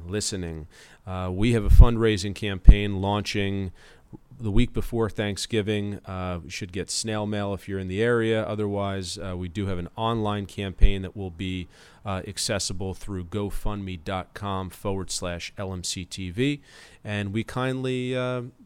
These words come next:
accept any contributions that you may make to this wonderful station that will allow us to do things such as, uh, mobile broadcasting, as well as, um, increased visibility in our communities and promotion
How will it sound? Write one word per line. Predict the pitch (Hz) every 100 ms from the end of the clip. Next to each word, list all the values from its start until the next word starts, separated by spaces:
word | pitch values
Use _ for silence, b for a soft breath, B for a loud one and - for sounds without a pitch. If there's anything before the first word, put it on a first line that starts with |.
| _
accept | 127 - 165 175 - 135
any | 131
contributions | 131 143 135 135 135 - 127
that | 123 -
you | 120
may | 120
make | 120 120 -
to | -
this | 101 -
wonderful | 107 104 - 95
station | - 131 127 135 120 - B B B
that | 104
will | 104 101
allow | 101 104 104
us | 104 -
to | 95
do | 101 101
things | 92 104 98 95 -
such | 104 90 -
as, | 104 98 92 87 - B B B
uh, | 98 92 92
mobile | 98 104 98 104 98
broadcasting, | 92 95 98 101 92 95 92 87 - 87 87 - B B -
as | 82
well | 101 98 98
as, | 98 92 92 87 - -
um, | 92 90 87 87 92 - -
increased | 113 104 - 101 -
visibility | 85 95 90 80 95 92 90 90
in | 92
our | 90
communities | 90 104 92 90 87 87 80
and | - 87 85 -
promotion | - 90 87 -